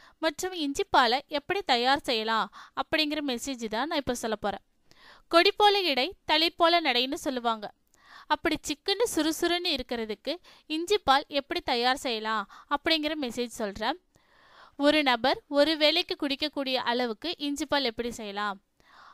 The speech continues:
ஆள்காட்டி விரல் பருமன்ல சிறிது துண்டு இஞ்சி எடுத்துக்கங்க. அதை தோலை சீவிட்டு, நல்லா இஞ்சியை நசுக்கிட்டு, சதைச்சிட்டு, அதை ஒரு முக்கால் டம்ளர் தண்ணியில போட்டுட்டு நல்லா வே-, கொதிக்க விடுங்க. அந்த இஞ்சியில உள்ள சாறு அனைத்தும் தண்ணியில வந்த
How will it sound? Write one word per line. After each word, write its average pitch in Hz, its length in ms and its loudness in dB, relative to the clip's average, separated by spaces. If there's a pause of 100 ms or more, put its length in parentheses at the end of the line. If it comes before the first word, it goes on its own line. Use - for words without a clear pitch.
ஆள்காட்டி 359 680 4
விரல் 262 280 0 (100)
பருமன்ல 226 520 -2 (260)
சிறிது 370 460 -2
துண்டு 294 340 -2
இஞ்சி 277 380 -2
எடுத்துக்கங்க. 208 420 -8 (500)
அதை 247 280 0
தோலை 277 380 4
சீவிட்டு, 233 540 -4 (260)
நல்லா 262 380 0
இஞ்சியை 262 880 -2
நசுக்கிட்டு, 233 420 -8 (120)
சதைச்சிட்டு, 247 560 -4 (480)
அதை 339 200 6
ஒரு 339 180 2
முக்கால் 359 440 2 (100)
டம்ளர் 277 260 0 (120)
தண்ணியில 247 500 -2 (100)
போட்டுட்டு 226 440 -4 (160)
நல்லா 277 320 -2
வே-, 247 280 0
கொதிக்க 262 340 -2
விடுங்க. 202 280 -6 (540)
அந்த 226 180 -8
இஞ்சியில 277 480 -2
உள்ள 269 220 2
சாறு 226 440 0
அனைத்தும் 233 520 -6
தண்ணியில 240 460 -4
வந்த 202 340 -6